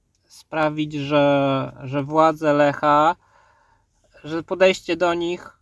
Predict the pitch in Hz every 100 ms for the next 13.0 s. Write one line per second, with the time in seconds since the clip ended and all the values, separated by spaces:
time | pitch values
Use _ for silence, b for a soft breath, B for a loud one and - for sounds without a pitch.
0 | _ - 156 160 - 165 156 _ - 151
1 | - 156 156 147 - - - _ - 143
2 | 143 143 143 - 156 151 160 151 151 160
3 | - 156 - 160 - - 165 165 165 165
4 | - _ 165 160 160 180 156 165 170 180
5 | 156 123 - 156 151 - 156 151 - 151
6 | 151 - - _ _ - 143 156 151 151
7 | 156 156 156 - - 147 147 147 143 143
8 | 147 139 151 151 165 160 156 156 - -
9 | 160 151 165 160 156 - 156 156 160 160
10 | 165 _ _ _ _ _ _ 127 156 -
11 | 196 196 165 143 - - 160 151 147 151
12 | 151 147 143 139 139 139 139 135 131